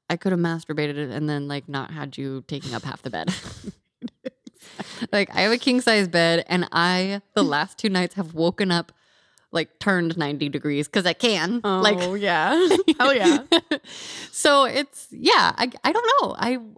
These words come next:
Speaker 1: and also, I still am sort of, like, shy and curious, but I, like, but now I'm,
Speaker 2: Mm.
Speaker 1: like, openly shy and
Speaker 2: Yeah, it's
Speaker 1: curious. I'm
Speaker 2: funny.
Speaker 1: like, "All right, guys, <laughs> here's what I'm gonna explore." But yeah, I don't know. I, it's still a process, but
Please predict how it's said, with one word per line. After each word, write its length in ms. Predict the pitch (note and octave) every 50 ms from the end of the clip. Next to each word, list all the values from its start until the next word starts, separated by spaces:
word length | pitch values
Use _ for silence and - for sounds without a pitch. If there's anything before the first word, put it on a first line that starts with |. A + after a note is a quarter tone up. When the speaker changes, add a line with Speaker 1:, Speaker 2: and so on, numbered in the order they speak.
| _ _ _ _ _ _ - - -
Speaker 1:
and 120 | - D#4+ E4+
also, 320 | - - G4 A#4 - A#4 G#4
I 120 | - - C#4
still 340 | - - - C4+ D4 E4+ D4
am 160 | A#3+ A3+ A3
sort 220 | - - A3 G#3+
of, 100 | G#3 -
like, 160 | F#3 F#3+ F3 -
shy 380 | - - - - E3+ D#3+ E3+
and 180 | F#3 F3+ E3 E3+
curious, 320 | E3+ - F3+ E3+ E3 E3 F3
but 120 | E3+ G3
I, 40 | G#3+
like, 180 | A#3 A3+ A3 -
but 100 | B3 A#3+
now 180 | A#3 C4+ C#4
I'm, 80 | D4+ D#4
Speaker 2:
Mm. 40 | D4+
Speaker 1:
like, 140 | C4 G#3+ - _
openly 440 | - G#3+ A#3+ - D#4 A#3+ G3+ E3 E3
shy 260 | D#3 - D#3+ D3+ D3+
and 180 | D3+ D3+ D3+ C#4+
Speaker 2:
Yeah, 160 | D4 C#4 C#4
it's 80 | - D3+
Speaker 1:
curious. 200 | E3 F#3+ A3 A#3
I'm 60 | A3+
Speaker 2:
funny. 140 | G#3+ G#3 G#3
Speaker 1:
like, 180 | G3+ G3+ G#3+
"All 100 | A#3+ C#4+
right, 240 | D4+ C#4 B3+ A#3+ B3 A#3
guys, 260 | B3 C4 C#4 E4 D4+
<laughs> 260 | E4 E4 D4 C#4+ D4
here's 160 | C#4+ C#4 C#4
what 140 | C4 B3+ B3
I'm 60 | B3+ B3
gonna 100 | C4 B3+
explore." 480 | B3 C#4+ - - - C4+ C4 A#3+ A3+ A3+
But 280 | A3+ G#3 F#3+ G3 -
yeah, 260 | C4+ A4+ G4 G#3+ F3+ -
I 60 | A3+
don't 120 | D#4+ F#4+
know. 120 | D#4 C#4 G#3+
I, 120 | F#3 F#3+
it's 220 | G#3+ G#3 A3+ A#3 -
still 160 | - C4 B3+
a 40 | B3+
process, 420 | - B3 A#3 - - F#3+ F3 F3+
but 200 | - - F#3 F3